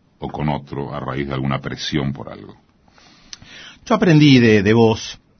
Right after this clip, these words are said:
Speaker 2: en el sentido de que uno sabe que siempre hay limitaciones, pero que uno no está obligado a decir lo, lo que no piensa. Y eso me parece una, una norma de conducta muy importante. Yo trabajé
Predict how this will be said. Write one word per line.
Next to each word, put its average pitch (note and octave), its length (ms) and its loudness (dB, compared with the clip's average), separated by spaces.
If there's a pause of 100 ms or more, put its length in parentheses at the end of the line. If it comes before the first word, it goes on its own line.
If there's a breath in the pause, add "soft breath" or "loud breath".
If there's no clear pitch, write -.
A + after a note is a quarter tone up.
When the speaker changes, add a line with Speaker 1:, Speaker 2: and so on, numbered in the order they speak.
(180)
Speaker 2:
en A2 140 -8
el G2 140 -4
sentido G2+ 680 0 (180)
de F#2 220 -2
que F#2+ 200 0
uno G2 580 2
sabe C#3+ 320 2
que A#2+ 80 0
siempre B2 340 2
hay G2+ 60 0
limitaciones, G2 1000 0 (640 soft breath)
pero G#2 200 0
que - 100 0
uno B2+ 160 6
no A#2+ 80 4
está A2+ 160 2
obligado G#2 600 2
a F2 60 0
decir F2 280 -4
lo, D#2 680 -6 (120)
lo E2+ 100 -10
que E2 80 -6
no D#2+ 80 -4
piensa. B1+ 440 -14 (640 soft breath)
Y A#3 80 -2
eso A#3 160 -2
me D3+ 120 0
parece A#2+ 720 -4
una, F#2+ 580 -6
una G2+ 220 2
norma A#2+ 300 2
de G2+ 80 0
conducta F#2+ 760 -2
muy A#2+ 240 6
importante. D#2+ 760 0
Yo A#2 200 -4
trabajé B2+ 720 0